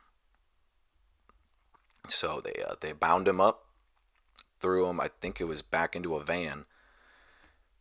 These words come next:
and they brought him to a ranch where they first tortured him in a, in a variety of ways, and then they sharpened the machetes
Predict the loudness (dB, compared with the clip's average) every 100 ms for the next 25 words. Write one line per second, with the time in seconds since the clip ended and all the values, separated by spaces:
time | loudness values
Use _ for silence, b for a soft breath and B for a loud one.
0 | _ -2 0 2 4 8 8 6 0 -2
1 | 0 2 2 0 -2 -4 -6 _ -4 -2
2 | 0 -2 -4 -8 -4 -2 -4 -8 -14 _
3 | _ _ -20 -20 -20 -20 _ _ -2 2
4 | 2 0 -2 4 4 4 0 0 0 -4
5 | -12 _ _ _ _ -20 -20 -20 _ b
6 | b b b _ _ _ _ _ _ -6
7 | -4 -4 -4 -4 -2 -4 -2 2 4 4
8 | 2 -2 -2 -2 -2 -4 -6 -8 -10 _
9 | _ _ -8 -6 -2 -2 -2 -4 -4 -4
10 | -6 _ _ _ _ -20 -12 -4 0 0
11 | 0 -4 -2 2 4 2 0 -4 -2 -2